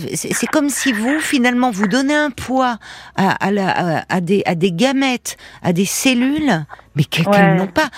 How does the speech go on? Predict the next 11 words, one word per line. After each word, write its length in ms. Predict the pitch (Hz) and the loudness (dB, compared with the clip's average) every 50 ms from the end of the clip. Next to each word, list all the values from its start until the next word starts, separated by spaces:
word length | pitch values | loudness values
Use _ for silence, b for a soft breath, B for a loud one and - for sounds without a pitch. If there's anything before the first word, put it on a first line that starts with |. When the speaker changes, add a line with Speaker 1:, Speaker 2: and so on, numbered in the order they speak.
| B B B B _ _ | B B B B _ _
Speaker 1:
qu'elles 160 | 320 320 311 | 0 2 2
peuvent 240 | - - 359 349 285 | 2 0 0 2 0
avoir, 440 | 262 208 202 226 226 208 196 175 170 | 0 0 0 0 0 0 -2 -4 -2
là, 140 | 160 170 | -2 -2
je 100 | 175 143 | -2 -2
vous 140 | 151 180 175 | -4 -4 -2
rejoins, 480 | 160 175 180 151 165 190 202 233 269 330 - B B B B B B B | 0 0 -2 0 0 0 0 0 -2 -4 -8 B B B B B B B
sur 320 | - - - - 269 233 | -12 -8 0 0 2 2
un 80 | 262 262 | 2 -2
plan 200 | - - 302 311 | -2 -4 -2 -2
médical. 600 | 285 262 226 190 196 - - 185 170 160 156 151 | 0 0 -2 -4 -6 -6 -4 -4 -4 -4 -6 -8